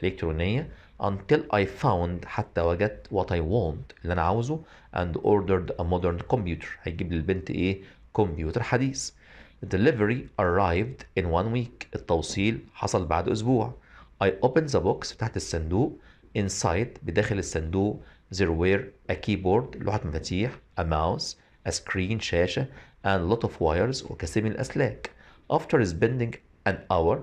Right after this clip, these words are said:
بعد ما قضيت ساعة، trying to put all parts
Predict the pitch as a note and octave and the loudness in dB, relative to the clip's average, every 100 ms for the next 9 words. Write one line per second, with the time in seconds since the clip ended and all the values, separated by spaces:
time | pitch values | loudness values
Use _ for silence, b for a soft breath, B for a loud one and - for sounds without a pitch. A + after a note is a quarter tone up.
0 | - G2 F#2 F2 E2 G2+ - - F#2+ D#2 | -2 0 0 -2 -2 -2 -2 0 2 2
1 | C3 B B B _ - C#3+ C#3 C3 G#2+ | -2 B B B _ 2 2 2 0 -4
2 | - D3 C#3+ - G2 - B2 A2+ | -2 -2 0 2 2 4 2 2